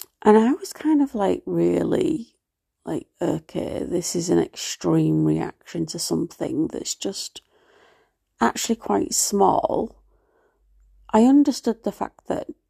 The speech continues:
he'd never been in a relationship, but, um,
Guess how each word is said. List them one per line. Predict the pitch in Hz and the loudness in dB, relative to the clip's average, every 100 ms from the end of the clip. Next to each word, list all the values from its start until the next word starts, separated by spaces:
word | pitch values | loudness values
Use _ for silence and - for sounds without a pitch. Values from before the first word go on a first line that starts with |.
| _ - | _ -4
he'd | 202 180 | -2 2
never | 175 165 180 | 2 2 2
been | 175 165 | 2 4
in | 160 | 4
a | 165 | 2
relationship, | 165 180 180 180 - 165 - - - - _ _ _ _ _ - - - _ _ _ _ _ _ _ - - - | 2 2 4 2 -2 -6 -6 -10 -12 -16 _ _ _ _ _ -18 -16 -18 _ _ _ _ _ _ _ -18 -18 0
but, | 190 165 | 4 4
um, | 175 160 - - - 170 | 4 4 2 -2 -4 -6